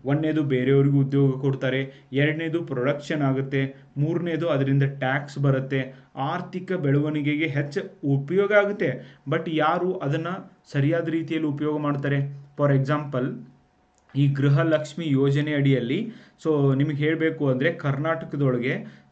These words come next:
so ಅದೆಷ್ಟೋ ಮಹಿಳೆಯರು, ಹಳ್ಳಿಯಲ್ಲಿರುವಂಥ ಮಹಿಳೆಯರು ತಿಂಗಳ ಎರಡು ಸಾವಿರ ರೂಪಾಯಿ ಬಂದಿದ್ದನ್ನ ಕೂಡಿಟ್ಬಿಟ್ಟು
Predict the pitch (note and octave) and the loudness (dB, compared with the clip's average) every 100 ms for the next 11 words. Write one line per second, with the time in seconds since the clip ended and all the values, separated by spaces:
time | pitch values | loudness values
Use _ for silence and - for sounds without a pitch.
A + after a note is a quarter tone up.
0 | - D3+ C#3+ C#3+ C#3+ - F#3+ F#3+ E3 D3+ | -4 -2 0 0 0 0 0 0 0 -2
1 | D3+ C#3 B2+ G3 - - C#3 F3 F3 D#3+ | 0 2 2 0 -2 -2 2 4 4 4
2 | D#3 C#3+ D3 C#3+ D3 C#3 C3+ B2+ B2 F3 | 0 0 0 0 0 0 2 2 0 -2
3 | G#3+ - _ - F3 F#3+ G#3 G3 E3 E3 | -6 -14 _ -4 0 2 2 4 2 0
4 | F3+ D#3+ D3 C#3 D#3 C#3 C#3 C#3 C#3 D3 | -2 -2 -2 -2 0 2 4 4 2 0
5 | F#3+ - D#3 F3 D#3 C3+ B2 B2 F3 - | -2 -4 -2 -2 -4 -6 -6 -4 -4 -6